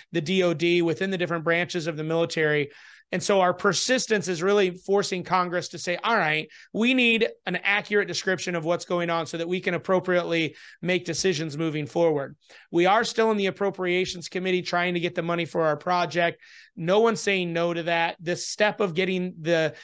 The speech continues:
D O D to do a true analysis of the access to chiropractic for the military should open a lot of eyes and pave the way for us to push some of this stuff forward. So we're still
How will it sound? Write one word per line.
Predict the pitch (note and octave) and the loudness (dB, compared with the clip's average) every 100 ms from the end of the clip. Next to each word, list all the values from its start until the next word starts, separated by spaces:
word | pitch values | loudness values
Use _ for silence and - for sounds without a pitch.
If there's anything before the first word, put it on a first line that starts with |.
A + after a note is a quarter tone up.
| - D#3 | -14 -4
D | F#3+ G3 | 2 2
O | F3+ | 2
D | D#3+ F3+ F3 F3+ | 2 2 2 0
to | F3 E3+ | -4 -4
do | F3 F3+ | 0 0
a | |
true | E3+ - - A#3+ B3+ | -2 -6 -4 0 0
analysis | G3 F#3 F#3 F3+ F3+ E3 - - - | 2 0 0 -2 -6 -10 -12 -20 -4
of | F3 E3 | 0 2
the | F3+ | 2
access | F3+ - F3+ - | 2 0 -4 -4
to | E3+ | -2
chiropractic | F3+ E3 F3+ E3+ E3+ | 0 2 0 -2 -6
for | - | -6
the | D#3 | -4
military | E3+ G3 F#3+ E3+ D#3+ D#3 - - | 0 0 2 2 2 0 -6 -14
should | - - B3+ | -8 0 0
open | G#3 G3+ F#3+ | 2 0 0
a | F3+ | 2
lot | E3+ E3 | 2 2
of | E3+ | 0
eyes | E3+ E3 E3 D#3 | -2 0 -2 -4
and | D#3 | -8
pave | E3+ F3 | -2 -2
the | E3+ | 0
way | E3 D#3 D3+ - - | 0 2 0 -6 -16
for | - D#3+ | -4 -2
us | D#3 | -2
to | E3 | -4
push | - D#3+ | -4 -2
some | E3 D3+ | -2 -2
of | |
this | D3 | -4
stuff | - C#3+ - | -4 -6 0
forward. | D#3 D3 D3 | 0 0 -2
So | F#3 F3+ D#3 - - - | 2 2 2 -8 -20 -8
we're | E3+ | -4
still | D#3 A#3+ B3 A#3 | 0 4 4 4